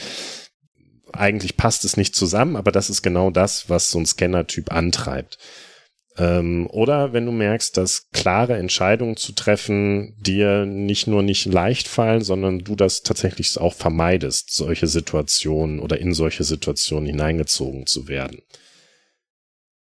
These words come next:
Und eine Sache, die auch für Scanner-Persönlichkeiten stehen, dass Hierarchien und Autoritäten werden nicht besonders geschätzt.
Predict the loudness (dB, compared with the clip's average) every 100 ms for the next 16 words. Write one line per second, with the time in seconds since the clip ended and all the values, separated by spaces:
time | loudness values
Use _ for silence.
0 | _ 2 4 2 -2 -8 _ _ _ _
1 | _ _ _ _ _ _ _ _ _ _
2 | 0 2 2 4 2 2 -2 0 2 0
3 | 0 2 2 2 0 -4 0 0 2 2
4 | 0 0 0 2 2 0 2 0 2 0
5 | -2 0 2 2 0 -2 0 2 2 -4
6 | -6 -2 0 2 0 2 2 2 0 -6
7 | -2 0 0 0 0 -2 0 2 2 0
8 | -2 -2 0 2 2 0 -2 0 0 0
9 | -4 -4 0 0 0 0 0 -4 -2 0
10 | 2 2 2 -4 -4 -6